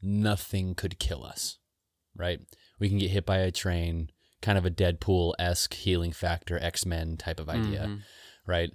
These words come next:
Speaker 1: We could literally get torn in half and we would regrow back and be okay. Um, but that means,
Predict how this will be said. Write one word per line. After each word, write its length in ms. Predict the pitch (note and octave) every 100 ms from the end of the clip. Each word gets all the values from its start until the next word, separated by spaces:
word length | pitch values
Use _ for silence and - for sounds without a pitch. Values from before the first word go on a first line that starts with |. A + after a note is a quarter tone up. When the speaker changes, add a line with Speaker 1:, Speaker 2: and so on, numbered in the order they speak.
| - _ _ _
Speaker 1:
We 80 | G2
could 100 | F#2+
literally 420 | G#2+ B2+ C3 A#2+
get 180 | G#2+ G#2
torn 240 | G2+ G2+
in 60 | G2
half 500 | E2+ E2 D#2 E2+ - -
and 100 | F2+
we 100 | E2+
would 140 | E2+
regrow 420 | E2+ E2+ F2 E2
back 320 | E2 F2 E2+
and 140 | - D#2+
be 180 | D#2+ -
okay. 340 | - - - - _ - - - - _ -
Um, 400 | E2+ D#2+ D#2+ D#2 - _ _ _ _ _ _ - - -
but 280 | G#2+ G2 - F2 _ -
that 240 | G2+ A2+
means, 540 | A#2 A2 F#2+ E2 F#2+